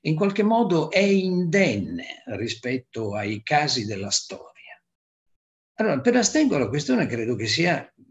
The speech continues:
molto diversa. Allora, rilegittimazione, torno sulla questione, eh, eh, vuol dire rilegittimazione, come dicevo, di un sapere che si è costruito nella cornice del corporativismo e soprattutto degli ultimi anni trenta.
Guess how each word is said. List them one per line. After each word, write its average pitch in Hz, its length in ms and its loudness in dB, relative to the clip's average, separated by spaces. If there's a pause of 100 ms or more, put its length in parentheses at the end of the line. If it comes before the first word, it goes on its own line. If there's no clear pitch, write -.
(220)
molto 208 420 0
diversa. - 640 -8 (800)
Allora, 135 460 -2
rilegittimazione, 127 1600 0
torno 107 300 -6
sulla 101 240 -6
questione, 101 840 -6
eh, - 300 -6
eh, 123 340 -10
vuol 175 200 -6
dire 233 400 2
rilegittimazione, 208 1120 0
come 135 200 -2
dicevo, 147 440 0
di 98 80 -6
un 127 80 -2
sapere 196 440 0
che 151 120 -6
si 110 160 -4
è 107 40 -10
costruito 165 680 -2
nella 185 240 -2
cornice 127 540 -4
del 101 140 -6
corporativismo 190 960 -6
e 160 40 -6
soprattutto 127 640 -6
degli 110 200 -8
ultimi 123 320 -6
anni 110 260 -10
trenta. - 280 -14